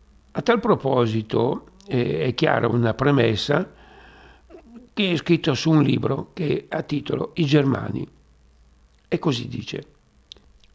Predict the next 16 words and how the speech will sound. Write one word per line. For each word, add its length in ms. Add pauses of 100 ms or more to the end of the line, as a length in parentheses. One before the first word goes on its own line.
(100)
"Al 340
ginnasio 840 (640)
avevamo 520
un 60
professore 560
di 100
storia 600
che 360 (300)
era 220
stato 320
edotto 500
sulle 360
più 220
recenti 480
interpretazioni 840
storiche. 640